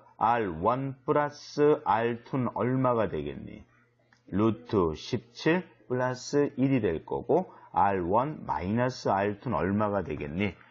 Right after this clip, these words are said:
루트 십칠 마이너스 일이 됐겠네. 이게 되냐, 여기까지?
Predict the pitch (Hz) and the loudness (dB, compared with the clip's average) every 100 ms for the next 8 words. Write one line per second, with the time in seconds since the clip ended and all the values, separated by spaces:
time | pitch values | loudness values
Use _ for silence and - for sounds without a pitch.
0 | - 87 101 104 - 98 85 - 107 - | -12 -2 0 0 -4 -4 -2 -2 -6 -6
1 | - 143 165 - 73 78 95 110 113 107 | -2 0 0 -2 -2 -2 -2 -2 -2 -4
2 | 110 82 80 - - - - - _ _ | -4 -4 -6 -10 -14 -18 -20 -20 _ _
3 | _ _ _ _ _ - 101 98 104 95 | _ _ _ _ _ -10 -6 -2 -2 -2
4 | - 98 196 | -2 -2 -4